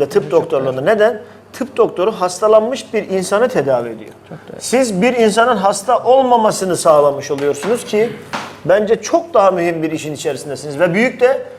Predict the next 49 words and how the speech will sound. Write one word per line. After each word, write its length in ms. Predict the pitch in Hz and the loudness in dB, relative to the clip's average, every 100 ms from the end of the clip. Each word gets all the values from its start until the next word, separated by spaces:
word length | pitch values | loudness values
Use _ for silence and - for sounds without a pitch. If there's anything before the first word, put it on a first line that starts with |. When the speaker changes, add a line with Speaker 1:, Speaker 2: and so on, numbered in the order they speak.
| - | -10
Speaker 2:
Tabii. 100 | 175 | -6
Speaker 1:
bir 60 | 170 | 0
sorumluluğun 460 | 208 208 208 208 | 2 2 2 2
Speaker 2:
Bir 60 | 208 | 2
de 40 | |
Speaker 1:
içerisindesiniz 720 | 180 165 131 143 131 214 196 123 | 2 -2 -4 -6 -6 -4 -4 0
bu 40 | |
Speaker 2:
efendim, 60 | 151 131 | 0 0
Speaker 1:
anlamda. 220 | 127 117 117 185 | -2 -6 -10 -10
Speaker 2:
e, 260 | 170 160 165 165 | -8 -8 -10 -12
şu 200 | - 196 | -6 -2
an 240 | 190 190 | -2 -2
bizim 220 | 185 196 233 - | -4 -4 -8 -2
on 100 | 208 | -2
altı 220 | 196 180 | 0 -2
tane, 480 | 175 175 160 190 214 208 | -2 -2 -2 -2 -4 -6
e, 220 | 160 156 - - - | -6 -6 -8 -8 -8
ihbari 540 | - - 165 175 190 - - | -6 0 0 2 -2 -6 -6
mecbur, 400 | 175 165 165 190 - | -2 -2 -2 -4 -4
e, 100 | 160 | -6
hastalıklarımız 760 | 156 175 - 175 170 170 170 151 | -4 -8 -4 -4 -4 -4 -4 0
vardır. 320 | 139 147 - - - - - | -2 -2 -6 -10 -20 -16 -4
Bunlardan 440 | 185 180 180 185 214 - | 2 2 2 -2 -4 0
Speaker 1:
Niye 200 | 156 220 | 2 2
Speaker 2:
bir 60 | |
Speaker 1:
çoğalttın 440 | 208 208 175 185 175 | 2 4 4 2 2
Speaker 2:
de 40 | |
Speaker 1:
abi? 100 | 190 | 4
Speaker 2:
zaten 240 | 180 147 208 | 4 2 2
Speaker 1:
Nereden 240 | 226 240 | 0 -2
çıktı 280 | 196 - - | -4 -6 -2
on 100 | 165 | 0
altı 260 | 160 156 - | 2 -2 -2
tane 240 | 151 139 | -2 0
abi? 180 | 139 143 | -2 0
Speaker 2:
On 80 | 156 | 0
altı 200 | 147 147 | -2 -4
tane 180 | 165 165 | -8 -8
efendim. 260 | 156 165 185 | -4 0 0
Speaker 1:
Biz 140 | 160 | 0
kaç, 240 | 220 240 - - | 0 -2 -6 -14
iki 160 | 196 240 | -14 -2
tanesini 440 | 269 233 202 220 | 0 0 -4 -4
ancak 360 | 233 240 208 160 | -4 -2 -4 -4
biliyoruz. 340 | 147 135 123 - | -6 -6 -10 -8
Kaç 140 | 214 220 | -6 -4
Speaker 2:
Evet. 100 | - | -2
Speaker 1:
tane? 180 | 170 - - - - - 226 160 | -2 -4 -16 -20 -20 -20 -14 -6
Bir, 100 | 160 | -6